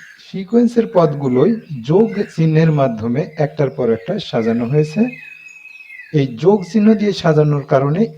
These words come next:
এইটাকে সিরিজ বলা হচ্ছে। অনুরূপভাবে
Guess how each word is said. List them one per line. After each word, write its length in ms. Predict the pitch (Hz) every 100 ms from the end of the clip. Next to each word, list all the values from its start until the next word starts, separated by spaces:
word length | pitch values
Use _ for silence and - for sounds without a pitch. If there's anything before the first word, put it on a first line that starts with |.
| 147
এইটাকে 400 | 135 127 - 131 233 - _ _ - -
সিরিজ 380 | - 202 202 151 110
বলা 200 | 104 98 85
হচ্ছে। 360 | 104 - - 76 - _ _ _ _ _ _ _ - - _ _ _ _ _ - - -
অনুরূপভাবে 800 | 160 202 214 190 180 190 170